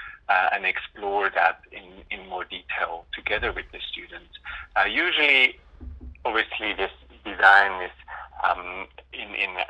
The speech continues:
in our, uh, s-, s-, studio context is, is predominantly from a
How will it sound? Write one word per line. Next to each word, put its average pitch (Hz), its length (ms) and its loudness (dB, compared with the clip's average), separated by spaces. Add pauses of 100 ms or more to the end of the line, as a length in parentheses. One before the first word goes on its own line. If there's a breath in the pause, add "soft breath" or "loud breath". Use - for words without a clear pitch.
(100)
in 185 60 -12
our, 90 440 0 (120)
uh, 92 340 -8
s-, - 360 -20
s-, - 920 -18
studio 98 380 -6
context 95 600 -4
is, 90 140 -20 (180)
is - 120 -20 (260)
predominantly 101 840 -2 (120)
from 90 180 -8
a 85 120 -4